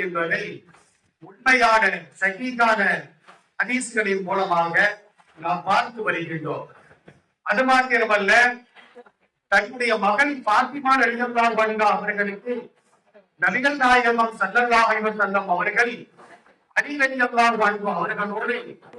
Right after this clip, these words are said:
இந்த சஃபர் மாதத்தில் தான் திருமணம் செய்து வைத்தார்கள். அவர்களின் வாழ்க்கையிலே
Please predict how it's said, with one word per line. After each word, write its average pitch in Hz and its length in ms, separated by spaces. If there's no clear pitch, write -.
இந்த 214 240
சஃபர் 269 400
மாதத்தில் 233 600
தான் 254 200
திருமணம் 247 480
செய்து 226 280
வைத்தார்கள். 180 600
அவர்களின் 285 560
வாழ்க்கையிலே 233 580